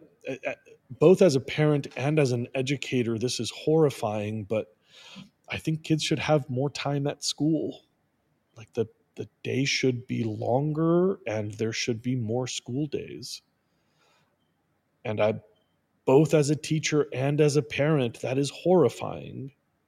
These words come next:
But I, I think more time is important.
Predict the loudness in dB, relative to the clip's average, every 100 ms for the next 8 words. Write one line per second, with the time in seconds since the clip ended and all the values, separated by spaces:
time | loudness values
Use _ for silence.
0 | _ _ _ 0 0 0 _ _ _ _
1 | _ _ _ _ _ _ _ _ _ _
2 | _ _ _ _ _ _ _ _ _ -8
3 | -6 -8 _ _ _ -14 -12 -10 -10 -6
4 | -2 0 0 -2 -2 -2 -2 -4 -4 -4
5 | -4 -6 -12 -16